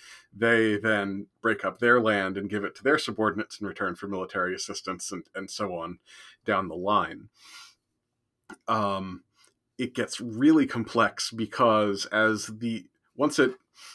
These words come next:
after Charlemagne died, it became hereditary, the ownership of the land. Under Charlemagne, when you died,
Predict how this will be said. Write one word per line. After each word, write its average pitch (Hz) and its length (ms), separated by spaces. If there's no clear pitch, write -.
after 160 260
Charlemagne 123 560
died, 98 400
it 92 140
became 98 320
hereditary, 113 720
the 107 140
ownership 107 400
of 92 100
the 95 80
land. 87 300
Under 117 160
Charlemagne, 131 720
when 117 160
you 117 140
died, 104 440